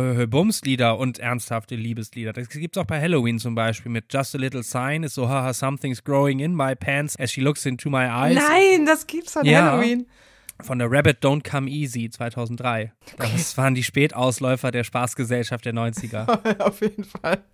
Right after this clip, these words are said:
Speaker 2: Scheiße. Stimmt, und Edguy haben das genauso wie Halloween.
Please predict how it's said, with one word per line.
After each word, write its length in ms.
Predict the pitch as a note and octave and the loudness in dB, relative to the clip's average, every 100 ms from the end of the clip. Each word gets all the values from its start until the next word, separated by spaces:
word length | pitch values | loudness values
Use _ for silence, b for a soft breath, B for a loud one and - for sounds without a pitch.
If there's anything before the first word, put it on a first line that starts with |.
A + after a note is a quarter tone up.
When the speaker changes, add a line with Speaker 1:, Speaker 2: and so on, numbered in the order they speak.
| - _ - | -20 _ -20
Speaker 2:
Scheiße. 800 | - - - - - - - - B B B B B _ | -16 -14 -10 -10 -10 -14 -14 -14 B B B B B _
Stimmt, 440 | - - B3+ G#3 - | -12 4 4 4 -2
und 100 | F3+ | 2
Edguy 320 | G3 - G#3 | 2 4 2
haben 120 | G3 | 2
das 160 | F#3+ F#3 | 0 0
genauso 460 | G#3 G3 G3 E3 D#3+ | 2 6 6 4 -2
wie 100 | D#3+ | -2
Halloween. 640 | D#3+ D#3+ D#3+ D#3+ D#3+ F3 | -2 -4 -4 -8 -10 -18